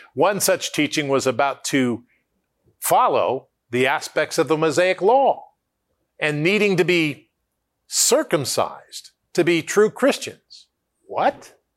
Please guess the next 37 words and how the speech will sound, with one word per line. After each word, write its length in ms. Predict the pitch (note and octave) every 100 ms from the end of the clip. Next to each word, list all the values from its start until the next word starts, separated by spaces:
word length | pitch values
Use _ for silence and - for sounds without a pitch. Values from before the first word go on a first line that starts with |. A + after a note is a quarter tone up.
| _ _ _ _ _ _ -
Well, 140 | -
Paul 180 | F#3 E3+
took 240 | - D3+
serious 500 | - F#3 G3 D#3 B2
offense 540 | B2 - - B3+ B3 -
to 120 | C#3
that, 240 | A#2 D#3+
as 240 | A#2+ A#2 G2+
I 180 | G#2+ D#3+
would, 380 | G2+ C#3+ F3+ _ - _ _ _ _
and 240 | C#3 E3+ D#3
the 80 |
teaching 640 | D3+ - C#4+ - C#3 B2 D#3
that 160 | D3
speaks 440 | - - G#3 - E3+
about 340 | E3 E3 - - _ _ _ - _ _ _
people 580 | - C#4 - G#2 A2+ - _ -
having 300 | C#3+ D#3 E3
to 80 | D3+
do 280 | A2 C#3+ F#3+
this 360 | D3 F3+ -
and 180 | F#3 D#3+
do 160 | B2+ D#3
that 340 | C#3+ D3+ F3
and 140 | C#3 C3
all 260 | C3 E3
of 100 | E3+
this. 180 | A3+ -
But 200 | - -
Paul 200 | G3 A#3
says, 240 | - G#3+
"No, 120 | C#4 D4
wait 220 | D#4+ D#4+
a 40 |
minute." 280 | C#4 G3 E3
He 120 | F#3+
says, 260 | E3 F#3